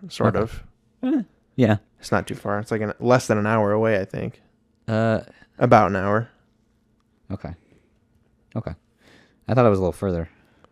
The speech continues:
Speaker 2: but maybe not.
Speaker 1: It's Ann Arbor, technically.
Speaker 2: Yeah, okay.
Speaker 1: Is where it is. Um,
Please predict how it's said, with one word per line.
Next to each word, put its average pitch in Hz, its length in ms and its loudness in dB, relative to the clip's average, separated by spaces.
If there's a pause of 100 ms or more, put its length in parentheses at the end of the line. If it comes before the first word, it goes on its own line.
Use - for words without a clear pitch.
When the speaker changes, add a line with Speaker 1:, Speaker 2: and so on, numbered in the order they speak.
Speaker 2:
but 90 280 -10
maybe 95 160 -4
not. 85 140 -8 (480)
Speaker 1:
It's - 140 -20
Ann 139 200 6
Arbor, 101 460 0 (220)
technically. - 540 -10 (340)
Speaker 2:
Yeah, - 160 -10 (240)
okay. - 160 -12 (440)
Speaker 1:
Is 107 100 -6
where 101 180 -6
it 98 60 -10
is. 120 160 -14 (360)
Um, 113 460 4